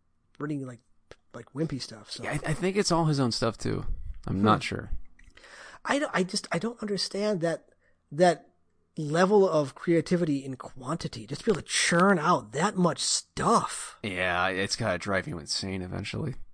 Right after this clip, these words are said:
Speaker 1: Uh, well, I mean, doesn't, didn't, didn't King say he doesn't remember writing some of these books?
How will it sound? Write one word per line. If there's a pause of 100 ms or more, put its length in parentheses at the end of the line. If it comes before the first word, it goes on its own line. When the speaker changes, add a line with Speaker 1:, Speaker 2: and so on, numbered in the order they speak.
(300)
Speaker 1:
Uh, (220)
well,
I
mean, (640)
doesn't,
didn't,
didn't
King
say
he
doesn't
remember
writing
some
of
these
books?